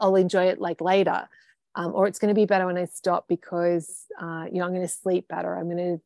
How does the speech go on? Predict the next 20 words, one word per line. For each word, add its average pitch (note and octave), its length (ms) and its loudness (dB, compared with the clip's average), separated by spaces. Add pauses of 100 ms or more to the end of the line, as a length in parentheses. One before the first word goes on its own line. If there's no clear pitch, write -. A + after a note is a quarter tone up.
(100)
feel F3 160 -2
better. F3 200 -4
It's F#3 140 -6
gonna, F#3+ 380 -4
it's G3 120 -10
gonna F#3+ 200 -4
make F3+ 200 -4
a E3+ 60 -4
difference E3 480 -6
to D#3 200 -4
how D#3+ 140 -10
my E3+ 120 -6
tummy E3 360 -8
feels. E3+ 360 -2 (420)
I'm E3+ 140 -6
not - 100 -4
gonna E3+ 140 -4
feel E3+ 160 -4
gross. - 580 -4 (400)
Um, - 220 -4